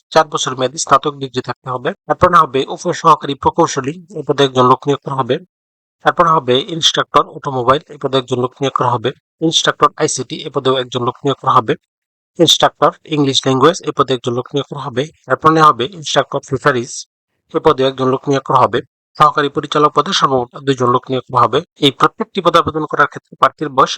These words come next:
তেইশে জুলাই দুই হাজার পঁচিশ ইং তারিখে সর্বনিম্ন আঠারো বছর এবং সর্বোচ্চ বত্রিশ বছরের মধ্যে হতে হবে। এখানে একটি লিংক দেওয়া আছে এনআইওয়াইডি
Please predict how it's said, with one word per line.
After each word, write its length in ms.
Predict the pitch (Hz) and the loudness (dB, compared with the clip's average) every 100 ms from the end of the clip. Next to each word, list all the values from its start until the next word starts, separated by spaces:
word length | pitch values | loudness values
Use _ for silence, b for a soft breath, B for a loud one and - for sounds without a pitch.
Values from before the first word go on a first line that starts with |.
| - | -2
তেইশে 280 | 143 135 127 120 | 0 2 0 2
জুলাই 220 | 127 160 | 0 0
দুই 80 | 151 | -4
হাজার 160 | 127 127 | -4 -4
পঁচিশ 220 | 147 - - 131 | -4 -2 -4 -4
ইং 40 | 127 | -10
তারিখে 240 | 123 135 165 | -8 -8 -2
সর্বনিম্ন 420 | - 127 127 127 120 123 | 0 0 -4 -6 4 4
আঠারো 180 | 143 131 | 4 0
বছর 180 | 131 208 185 | 0 -2 -6
এবং 100 | 127 - | -6 -4
সর্বোচ্চ 300 | 123 123 - 120 | -2 -2 -4 -6
বত্রিশ 280 | - 135 131 | -10 -8 -4
বছরের 260 | 120 123 127 | -2 -2 0
মধ্যে 180 | 123 120 | -2 -2
হতে 160 | 104 - 127 | -4 0 -2
হবে। 180 | 120 156 - - | -2 -10 -10 -4
এখানে 220 | 151 165 156 | -2 2 0
একটি 140 | - 147 | 0 2
লিংক 120 | 135 139 | 2 6
দেওয়া 160 | 143 135 | 6 6
আছে 160 | - 151 131 135 | 2 -6 0 0
এনআইওয়াইডি 680 | 151 147 147 147 151 151 | 2 -2 -2 -2 -2 -2